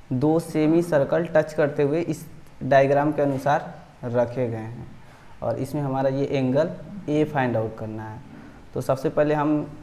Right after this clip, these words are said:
इस स-, सेमी सर्कल का रेडियस कंसीडर कर लेते हैं। तो ये हमारा क्या है, बीसी है। अगर इस सर्कल का रेडियस आर एज्यूम करते हैं तो ये भी हमारा आर हो जाएगा और ये भी आर हो जाएगा। तो इस तरीके से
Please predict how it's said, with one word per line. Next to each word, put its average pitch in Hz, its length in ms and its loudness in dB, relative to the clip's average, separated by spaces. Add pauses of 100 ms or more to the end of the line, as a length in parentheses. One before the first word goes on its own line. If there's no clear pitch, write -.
(100)
इस 135 320 -2
स-, 123 340 0
सेमी 143 360 2
सर्कल 139 400 0
का 147 140 0 (280)
रेडियस 131 480 2
कंसीडर 135 480 0
कर 127 140 0
लेते 113 280 -4
हैं। 143 200 -6 (540)
तो - 60 -4
ये 131 220 2
हमारा 135 320 2
क्या 160 200 2
है, 123 180 0 (420)
बीसी 151 580 0
है। 156 240 2
अगर 131 360 0
इस 131 180 -4 (640)
सर्कल 135 420 0
का 143 100 6
रेडियस 135 520 2
आर 135 320 2
एज्यूम 131 340 2
करते 120 300 -2
हैं 143 240 -4 (760)
तो 139 60 0
ये 131 220 4
भी 151 160 0
हमारा 143 300 2
आर 135 260 4
हो 147 120 2
जाएगा 139 380 4
और 127 120 0
ये 131 160 2
भी 139 200 0
आर 131 220 2
हो 127 80 2
जाएगा। 113 400 -4
तो - 200 -16
इस - 160 -10
तरीके 139 360 2
से - 220 -6